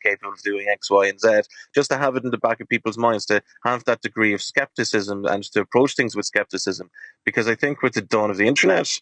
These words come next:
or, and since the internet, we're a little bit more skeptical, skeptical of images. But as you say, with, when it comes to videos,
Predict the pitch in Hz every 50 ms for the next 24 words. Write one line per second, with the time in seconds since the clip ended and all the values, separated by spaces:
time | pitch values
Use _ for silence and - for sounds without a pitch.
0 | _ _ _ - - 120 - - 120 - - 151 143 - - 123 113 101 - 107
1 | 107 101 - - 110 107 107 113 107 107 104 104 101 104 104 - - - 113 -
2 | - - - 110 101 104 104 107 - - _ - - - - 113 - - - -
3 | 107 104 98 - - 123 135 135 113 107 101 101 90 - - _ _ _ _ _
4 | _ - 110 107 104 127 143 135 - - 104 101 - - _ _ _ _ _ _
5 | _ - - - _ _ _ - 117 120 - - 143 131 - 113 - 117 113 113
6 | - 135 156 143 117 104 98 95 - -